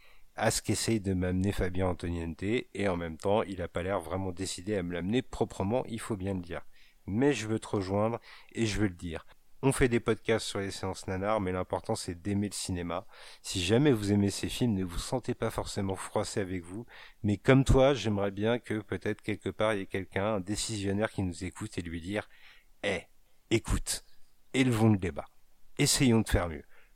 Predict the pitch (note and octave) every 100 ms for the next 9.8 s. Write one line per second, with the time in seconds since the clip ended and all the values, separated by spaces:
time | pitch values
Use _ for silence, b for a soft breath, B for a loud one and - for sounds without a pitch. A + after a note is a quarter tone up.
0 | - G2+ A2+ A2+ A2+ B2 - A#2 G#2 A2
1 | - G#2 A2+ G#2+ G#2+ G2+ G2+ - G#2 G#2
2 | - G#2+ F#2+ G#2 A#2+ C3 b b - G2
3 | - G#2 G#2+ - G#2+ - b b - G2
4 | G2 G2+ B2+ G#2+ G#2 G2 F#2 F2+ G#2+ G#2+
5 | F#2+ F#2 F2+ E2+ E2+ - A#2 - B B
6 | B A2 - A2 G#2+ A2+ G2+ A2 G#2 -
7 | G#2+ G2+ G#2 - b - - G2 F2 F2
8 | A#2+ A2+ G#2 G2 F2+ G#2 B2+ - b -
9 | F#2 F#2 - F#2+ F2+ F#2 B2